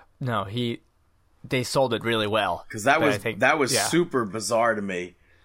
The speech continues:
Speaker 2: And also, eh, why did we get zero explanation as to why the ramp was all of a sudden connected to the ring?
Speaker 1: Yeah, there was. <laughs> I can't believe we didn't even talk about that yet. They, they have, like,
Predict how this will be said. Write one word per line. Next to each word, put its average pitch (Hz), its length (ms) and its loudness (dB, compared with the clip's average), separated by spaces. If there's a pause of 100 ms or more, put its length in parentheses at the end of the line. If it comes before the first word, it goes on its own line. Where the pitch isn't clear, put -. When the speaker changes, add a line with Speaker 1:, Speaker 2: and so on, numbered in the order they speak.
(380)
Speaker 2:
And 135 240 2
also, 135 760 4 (300)
eh, - 60 -6 (500)
why 123 960 0
did 143 180 0
we 139 100 4
get 135 220 2
zero 135 320 4
explanation 127 680 2
as 107 180 0
to 110 120 -4
why 104 240 2
the 101 140 0
ramp 104 360 -4
was 98 160 -6
all 104 140 2
of 95 80 -4
a 101 40 -2
sudden 98 300 -2
connected 98 440 -6
to 90 80 -14
the 78 100 -10
ring? 90 320 -8 (260)
Speaker 1:
Yeah, 311 360 4 (200)
there 208 140 4
was. 240 220 2
<laughs> - 460 0
I 226 40 -8
can't 277 180 -4
believe 302 160 0
we 302 60 2
didn't 302 80 2
even 262 120 -4
talk 320 200 0
about 151 180 -2
that 143 100 0
yet. 139 160 0
They, 170 120 -4
they 196 140 0
have, 220 200 -2
like, 208 140 -2